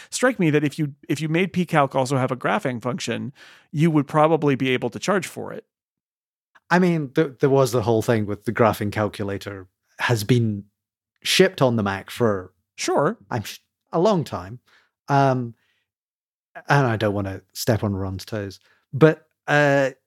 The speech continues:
Speaker 2: it's, <sighs> I think that, I,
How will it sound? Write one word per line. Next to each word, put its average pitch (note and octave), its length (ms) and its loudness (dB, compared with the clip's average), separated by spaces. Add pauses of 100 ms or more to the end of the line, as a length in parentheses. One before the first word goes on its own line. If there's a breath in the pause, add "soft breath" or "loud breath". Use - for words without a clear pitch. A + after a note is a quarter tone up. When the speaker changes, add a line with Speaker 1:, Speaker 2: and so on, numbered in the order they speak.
(300)
Speaker 2:
it's, - 640 -2
<sighs> - 760 -20 (1300 loud breath)
I D3+ 80 2
think B3 280 0
that, F#3+ 120 4 (1300)
I, C#3+ 200 0